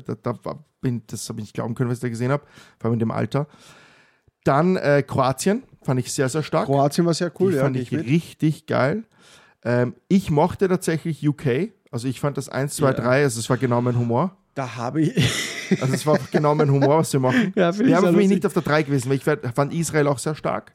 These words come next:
Speaker 2: Aber der ist urarm gewesen. Den haben sie dann, den hat die komplette Delegation dann offenbar, äh, sitzen gelassen, alleine. Der saß dann bei der Verkündung,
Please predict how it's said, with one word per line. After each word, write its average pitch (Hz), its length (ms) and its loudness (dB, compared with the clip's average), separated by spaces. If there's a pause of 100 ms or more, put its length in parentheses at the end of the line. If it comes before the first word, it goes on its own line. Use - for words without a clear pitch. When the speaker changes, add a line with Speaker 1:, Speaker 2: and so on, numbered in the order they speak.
Speaker 2:
Aber 127 200 -8
der 139 160 -2
ist - 240 -8
urarm 165 520 -2
gewesen. 143 380 -6
Den 131 200 -4
haben 135 160 -4
sie 156 120 -8
dann, 156 460 -6
den 135 160 -6
hat 139 120 -4
die 147 60 -8
komplette 135 400 -8
Delegation 151 760 -6
dann 165 220 -2 (320)
offenbar, 147 920 0
äh, 139 400 -2
sitzen 185 400 -8
gelassen, 127 520 -6
alleine. 139 520 -2
Der 143 120 -6
saß 135 460 -2
dann 156 340 -4
bei 135 300 -2
der 123 300 -4
Verkündung, 175 880 -4